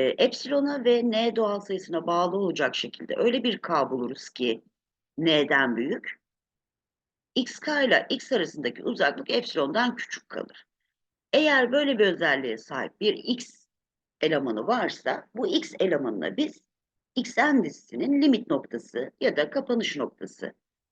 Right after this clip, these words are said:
diyeceğiz. Yani ne yapıyormuş? Ee, burada indisler önemli. Her epsilon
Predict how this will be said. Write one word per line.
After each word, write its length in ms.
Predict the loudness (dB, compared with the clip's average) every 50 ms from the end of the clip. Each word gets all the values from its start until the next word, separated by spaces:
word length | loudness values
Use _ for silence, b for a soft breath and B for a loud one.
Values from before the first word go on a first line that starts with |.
| _ _ -8
diyeceğiz. 680 | -6 -6 -6 -6 -6 -6 -8 -8 -10 -16 _ _ _ _ _ _ _ _ _ _ _ _ _ _ _ _ _ _ _ -2
Yani 360 | 2 4 4 4 4 2 2
ne 40 | 2
yapıyormuş? 760 | 2 2 2 0 -2 -2 -2 0 0 0 -2 -4 -4 -8 -12 _ _ _ _ _ _ _ _ _ _ _ _ _ _ -8
Ee, 300 | -4 0 2 2 2 2
burada 360 | 2 2 2 2 2 2 0 0
indisler 800 | 0 -2 -4 -4 -6 -8 -10 -6 0 2 4 4 4 2 0 -4 -6 -4
önemli. 680 | -2 0 2 2 2 2 0 0 0 0 0 -2 -4 _ _ _ _ _ _ _ _ _ _ _ _ _ _ _ _ _ _ _ _ _ _ _ _ _ _ _ _ _ -16 -6
Her 280 | 0 4 4 4 4 4
epsilon 720 | 4 2 2 0 -6 -10 -4 -2 0 0 0 0 -4 -10